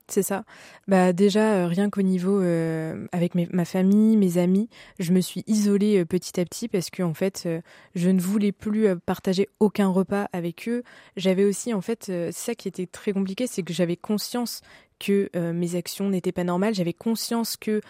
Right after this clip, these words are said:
en continuant de me restreindre, de, de faire de l'hyperactivité, et cetera, je n'allais pas vers la guérison. Donc, j'avais honte de ça. Donc, je voulais aussi éviter le regard des autres. Euh,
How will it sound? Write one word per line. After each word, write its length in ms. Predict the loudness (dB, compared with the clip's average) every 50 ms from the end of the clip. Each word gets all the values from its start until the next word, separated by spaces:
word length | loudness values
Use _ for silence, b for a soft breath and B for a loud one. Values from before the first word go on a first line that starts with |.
| B B B B _ -4
en 500 | -4 -2 -2 -2 -2 -4 -4 -4 -4 -6 -8 _
continuant 680 | -2 -2 -2 -2 -4 _ -4 0 2 2 4 4 2 2
de 160 | 0 0 0
me 100 | 0 0
restreindre, 640 | 0 -2 -2 -4 -4 -4 -2 -2 0 0 0 -2 -2
de, 340 | -2 -2 -2 -2 -2 -2 -4
de 180 | -6 -6 -6
faire 180 | -6 -4 -4 -2
de 40 | -2
l'hyperactivité, 600 | -2 -2 -4 -4 -4 -4 -6 -8 -6 -2 -2 -4
et 40 | -4
cetera, 320 | -4 -6 -4 -2 -2 -2 -4 B B B B B B
je 160 | -2 0 2
n'allais 240 | 4 4 4 2 2
pas 120 | 2 0
vers 100 | 0 0
la 100 | -2 -2
guérison. 400 | -2 -4 -4 -4 -4 -4 -4 -2
Donc, 100 | -2 -2
j'avais 240 | -2 -2 -2 -2 -6 -6 _
honte 160 | -2 0 0
de 120 | 0 0 -2
ça. 240 | -2 -4 -4 -6 -4
Donc, 140 | -4 -2 -2
je 60 | -2
voulais 160 | 0 0 0 0
aussi 260 | -2 -4 -6 -8 b b b b b b _
éviter 580 | 2 2 2 2 -2 -4 -4 -2 0 0 0 0
le 120 | 0 0 0
regard 340 | 0 0 -2 -2 -4 -4
des 260 | -2 -2 -4 -2 0 0
autres. 300 | -2 -2 -4 -12 -20 b b b b b b b b b -6
Euh, 160 | -4 -4